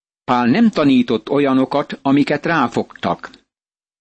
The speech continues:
Most egy másik érdekes ige szakaszhoz érkezünk, amely felől az ige magyarázók véleménye eltérő magyarázatokat nyújt.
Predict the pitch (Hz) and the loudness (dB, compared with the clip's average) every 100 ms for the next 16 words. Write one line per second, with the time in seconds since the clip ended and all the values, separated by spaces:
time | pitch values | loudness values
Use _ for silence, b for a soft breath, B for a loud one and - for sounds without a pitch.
0 | _ _ _ _ _ _ 131 - 135 117 | _ _ _ _ _ _ -4 -2 0 2
1 | 160 226 202 139 - 143 156 139 131 120 | 2 2 0 -2 -2 -2 0 -2 -2 -4
2 | - - 180 147 127 131 - 113 - 104 | -6 -4 -2 0 -2 -4 -4 -4 -2 -2
3 | 110 135 - 127 120 139 160 - _ _ | 0 -2 -2 -2 2 2 0 -4 _ _
4 | _ _ _ _ _ _ 135 143 139 135 | _ _ _ _ _ _ 0 2 0 0
5 | 131 127 117 107 - 185 165 147 139 131 | 0 2 2 -2 -2 -2 0 0 0 0
6 | 127 120 120 101 117 160 156 143 127 117 | 0 0 -2 -2 -2 0 2 2 4 2
7 | 107 - 127 131 - 139 131 135 123 117 | 0 -2 -2 -2 -2 -2 0 2 2 2
8 | 139 131 127 120 117 113 120 107 131 127 | 0 0 0 -2 -2 -4 -4 -2 0 2
9 | 90 82 | 0 -4